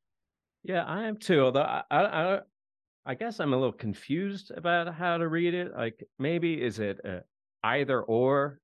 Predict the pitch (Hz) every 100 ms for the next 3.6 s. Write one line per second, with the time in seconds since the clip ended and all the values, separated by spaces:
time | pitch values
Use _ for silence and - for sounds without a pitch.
0 | - 147 139 - 123 123 143 143 151 202
1 | 180 - 113 104 - 98 98 98 127 113
2 | 110 107 90 98 92 107 95 90 90 90
3 | 90 - _ 104 90 85